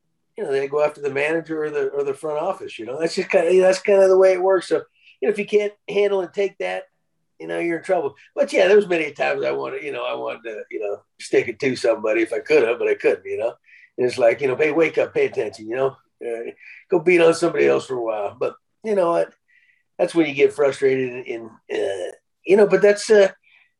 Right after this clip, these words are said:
you know, your job really as a manager. You gotta, you gotta take the heat, the bullets for the guys, and, um, you know, get out of the way when things are going good. And that's, uh, you know, if you, because re-, in reality, if, if, if all you worry about is getting the accolades and the team real good and say, "Well,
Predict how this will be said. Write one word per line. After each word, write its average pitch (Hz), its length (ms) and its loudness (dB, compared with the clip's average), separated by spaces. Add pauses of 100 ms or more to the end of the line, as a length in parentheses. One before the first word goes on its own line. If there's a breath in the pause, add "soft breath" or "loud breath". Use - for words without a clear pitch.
(160)
you 208 80 0
know, 202 60 6
your 202 120 0
job 190 280 2
really 185 220 4
as 151 80 -10
a 143 60 -20
manager. 156 340 -8
You 143 120 -16
gotta, 156 240 -8
you 165 100 -8
gotta 165 200 -4
take 165 220 -6
the 139 80 -6
heat, 170 240 -6
the 135 60 -12
bullets 165 340 2
for 147 120 -8
the 143 80 -6
guys, - 420 0 (420)
and, 139 240 -8
um, 139 580 -4 (800)
you 135 80 -2
know, 143 100 2
get 143 140 0
out 147 120 6
of 143 60 4
the 135 60 4
way 147 180 2
when 139 120 2
things 139 220 -6
are 135 60 -8
going 139 280 0
good. 139 220 2
And 135 120 -4
that's, 135 280 -8
uh, 131 200 -8 (1200 soft breath)
you 151 100 0
know, 107 260 0
if 135 140 -6
you, 196 100 0
because 202 380 2
re-, 240 240 4
in 214 80 2
reality, 220 400 2
if, - 160 -6
if, 160 200 -12 (120)
if 151 180 -12
all 196 140 6
you 190 140 0
worry 175 200 0
about 156 300 -2
is 139 100 -8
getting 135 240 -10
the 139 80 -2
accolades 135 640 -4
and - 80 -20
the - 60 -20
team 131 280 -10
real 127 200 2
good 120 220 2
and 110 100 -14
say, 113 180 -8
"Well, 113 300 0